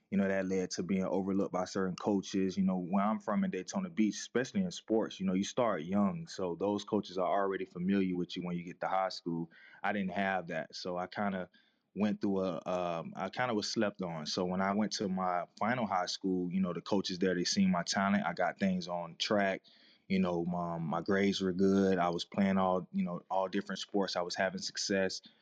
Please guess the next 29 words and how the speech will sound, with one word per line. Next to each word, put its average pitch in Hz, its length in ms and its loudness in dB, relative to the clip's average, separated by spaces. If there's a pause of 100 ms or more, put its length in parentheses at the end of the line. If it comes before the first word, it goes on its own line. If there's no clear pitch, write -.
(220)
Um, 90 340 0
that 98 200 0
year 101 160 2
we 95 160 0
ended 95 240 2
up - 60 -2 (220)
going 101 180 4
to 101 100 -2
the 92 80 -2
Final 98 280 0
Four 95 240 0
in 82 60 -4
basketball. 92 600 0
So 90 140 -6
the 85 100 -6
basketball 92 520 -2
season 90 420 -10
went 95 180 -8
into 87 280 -4
the 95 300 4
track - 300 0
season. 104 360 0
That's 92 300 0
the 98 60 -4
reason 92 300 -2
why 85 160 0
I - 20 -2
started 87 400 0
late. 95 260 0